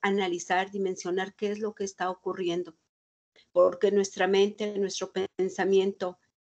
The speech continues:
está centrado en la persona que no está ya en esos momentos.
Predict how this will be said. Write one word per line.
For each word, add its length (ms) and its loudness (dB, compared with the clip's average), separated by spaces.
está 260 -2
centrado 680 0
en 160 8
la 120 4
persona 580 -2
que 160 2
no 200 4
está 360 -2
ya 300 -4
en 120 -2
esos 300 -6
momentos. 640 -6